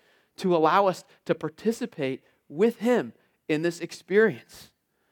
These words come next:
Life everlasting is gonna be exciting. There's gonna be places to go and people to see and things to do. A-, and I hope these verses have helped whet your appetite for what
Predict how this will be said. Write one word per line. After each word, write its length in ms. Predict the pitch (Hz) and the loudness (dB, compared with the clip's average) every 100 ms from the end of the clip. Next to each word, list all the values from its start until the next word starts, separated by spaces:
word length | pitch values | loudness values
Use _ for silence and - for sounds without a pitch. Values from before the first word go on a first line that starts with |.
| _ _ _ _ _ _ _ _ _ _ _ _ _ _ | _ _ _ _ _ _ _ _ _ _ _ _ _ _
Life 240 | 170 233 233 | -2 -2 0
everlasting 580 | 208 165 165 185 180 160 | 0 2 2 0 -4 -4
is 140 | 143 | -4
gonna 180 | 151 143 | -4 -6
be 100 | 135 | -8
exciting. 520 | - - - 180 - _ _ _ _ _ _ - | -10 -10 -10 -10 -14 _ _ _ _ _ _ -10
There's 260 | 160 170 170 | -6 -6 -4
gonna 180 | 196 | -4
be 160 | 180 156 | 0 -2
places 540 | - - 180 180 175 | -4 -2 -2 -2 -10
to 100 | 151 | -12
go 360 | 147 160 185 185 | -8 -6 -6 -8
and 140 | 120 - | -10 -6
people 280 | 196 190 | -6 -6
to 80 | 156 | -10
see 420 | 143 - 190 202 196 _ _ _ _ _ | -12 -8 -8 -8 -14 _ _ _ _ _
and 180 | 151 143 | -10 -6
things 280 | 180 202 170 | -4 -4 -6
to 100 | 175 | -8
do. 340 | 147 165 202 208 _ _ _ _ _ _ _ _ _ _ _ - | -4 -4 -6 -12 _ _ _ _ _ _ _ _ _ _ _ -18
A-, 260 | - - 175 | -16 -10 -4
and 140 | 175 | -2
I 60 | 190 | 0
hope 260 | 220 233 | 0 0
these 180 | 214 147 | -4 -8
verses 480 | 139 185 233 208 156 | 0 2 2 -2 -4
have 140 | 151 | -2
helped 240 | 175 185 147 | 0 -2 -4
whet 420 | 143 180 202 - | -4 0 0 0
your 140 | 175 | -2
appetite 560 | 170 214 208 165 147 113 | 0 -2 -8 -6 -6 -6
for 160 | 165 | -10
what 180 | 156 165 | -6 -8